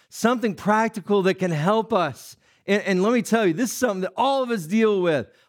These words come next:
All of you who are watching on the internet, I know you deal with that.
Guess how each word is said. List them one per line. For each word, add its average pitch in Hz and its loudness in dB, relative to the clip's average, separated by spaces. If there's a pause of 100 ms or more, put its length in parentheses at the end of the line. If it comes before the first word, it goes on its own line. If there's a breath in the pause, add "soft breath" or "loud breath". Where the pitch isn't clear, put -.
All 240 2
of 226 -4
you 226 2
who 202 4
are 208 2
watching 202 0
on 185 0
the 175 -2
internet, 170 0 (220 soft breath)
I 226 2
know 247 2
you 233 0
deal 190 2
with 180 2
that. 151 0